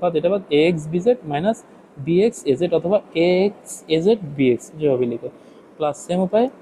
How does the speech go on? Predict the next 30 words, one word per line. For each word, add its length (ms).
কে 160
হ্যাট 200
যদি 200
আমি 160
নেই, 180
তাহলে 200
এইটা 240
আর 160
এটা 160
কাটাকাটি, 360
তখন 160
এ 20
এক্স 220
বি 120
ওয়াই 200
হবে, 160
এ 20
এক্স 160
বি 180
ওয়াই 160
মাইনাস 380
এ 100
ওয়াই 160
বি 80
এক্স 200
বা 80
বি 100
এক্স 140
এ 80
ওয়াই 140